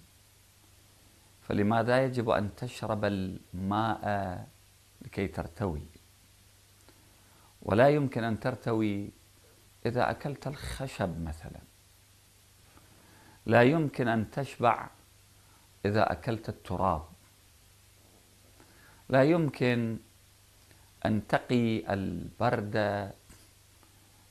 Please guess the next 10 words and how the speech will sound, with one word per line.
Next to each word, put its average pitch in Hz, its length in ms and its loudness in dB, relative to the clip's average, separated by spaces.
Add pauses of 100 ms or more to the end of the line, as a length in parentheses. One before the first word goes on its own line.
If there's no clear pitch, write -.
(160)
إلا 95 600 0 (240)
بثياب. 92 840 -4 (1700)
لماذا 120 400 4
لا 123 160 4
يمكن 107 460 -2
أن 95 140 -4
نقي 110 220 -6
البرد 98 680 -2 (760)
بدونها؟ 98 640 -2 (2000)
لماذا 147 800 8